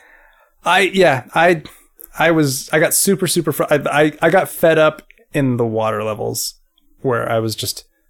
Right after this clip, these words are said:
repeatedly having to wait for a long time because I was, it was just so hard to fill up some of the regions with enough water to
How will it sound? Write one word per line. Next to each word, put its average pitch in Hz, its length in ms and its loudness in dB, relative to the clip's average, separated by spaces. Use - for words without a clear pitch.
repeatedly 127 1000 -2
having 123 260 -2
to 113 80 0
wait 117 280 -4
for - 180 -6
a 117 80 -2
long 117 340 0
time 113 280 -6
because - 180 -10
I 107 60 -6
was, - 180 -10
it - 200 -16
was 127 140 -6
just - 240 -6
so 120 220 0
hard 117 240 -2
to 113 40 -4
fill 123 260 -4
up - 140 -8
some 139 160 -4
of 127 80 -8
the 127 220 -6
regions 123 520 -4
with 131 120 -8
enough 135 240 -6
water 123 420 -2
to - 400 -6